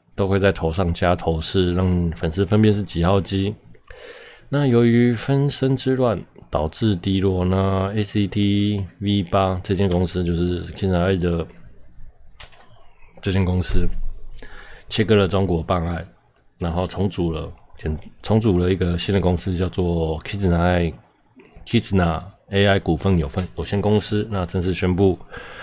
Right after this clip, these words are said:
初代办爱的中之人是春日爱。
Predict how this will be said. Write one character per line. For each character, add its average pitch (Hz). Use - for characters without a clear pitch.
初 -
代 117
办 110
爱 110
的 92
中 98
之 98
人 95
是 95
春 92
日 92
爱。 85